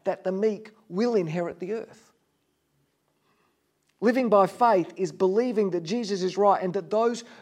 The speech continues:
who hunger and thirst for righteousness will be filled. It's believing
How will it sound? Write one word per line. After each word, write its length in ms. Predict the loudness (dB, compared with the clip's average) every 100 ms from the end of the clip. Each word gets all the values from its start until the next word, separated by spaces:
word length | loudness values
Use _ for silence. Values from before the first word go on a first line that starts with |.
| -4
who 120 | -2
hunger 440 | 0 -2 -2 -4 -4
and 180 | -8
thirst 400 | -2 0 0 -2
for 100 | -8
righteousness 760 | -2 0 0 -2 -14 -12 -12 -14 -16 -20 -10
will 360 | 0 2 2 0
be 160 | -2
filled. 440 | -4 -6 -6 -10 -20 _ _ _ _ _ _ _ _ _ _ _ _ _ -6
It's 120 | -2
believing 600 | 2 4 4 2 -4